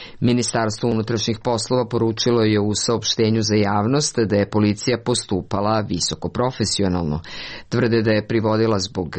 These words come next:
napada, vređanja policije i remećenja javnog reda i mira. Policija je uklanjala barikade i u drugim gradovima gdje su ih demonstranti postavljali.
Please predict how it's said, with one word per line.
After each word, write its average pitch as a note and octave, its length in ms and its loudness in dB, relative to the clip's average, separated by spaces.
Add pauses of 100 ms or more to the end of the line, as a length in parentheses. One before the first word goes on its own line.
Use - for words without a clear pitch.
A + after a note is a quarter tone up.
(120)
napada, G#2 580 0
vređanja F#2+ 520 0
policije A#2 720 0
i D#3 200 2
remećenja G#2 680 0 (120)
javnog E2 420 -2
reda - 240 -2
i D#2+ 120 4
mira. G#2+ 360 2 (540)
Policija B2+ 500 2
je A2+ 340 4
uklanjala A2 720 0
barikade G#2+ 720 0 (160)
i C3 260 0
u B2+ 140 0
drugim C#3+ 560 0
gradovima F#2 680 0 (380)
gdje F#2+ 240 0
su - 180 -2
ih G2 280 2
demonstranti G2 760 -2
postavljali. G#2 680 0